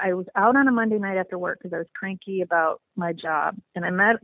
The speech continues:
somebody who said, "Oh, I'm go-, doing this wine tasting tomorrow. You should come." So then on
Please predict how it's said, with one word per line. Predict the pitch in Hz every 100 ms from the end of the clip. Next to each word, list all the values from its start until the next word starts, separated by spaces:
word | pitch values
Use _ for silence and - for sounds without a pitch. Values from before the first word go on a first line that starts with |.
| -
somebody | 208 196 190 185
who | 190 175
said, | 196 180 175
"Oh, | 339 311
I'm | 220
go-, | 196 196
doing | 196 214 220
this | 226 220
wine | 233 247 233
tasting | 190 - 180 -
tomorrow. | 202 196
You | 190 -
should | -
come." | 190 165 170
So |
then | 185
on | 185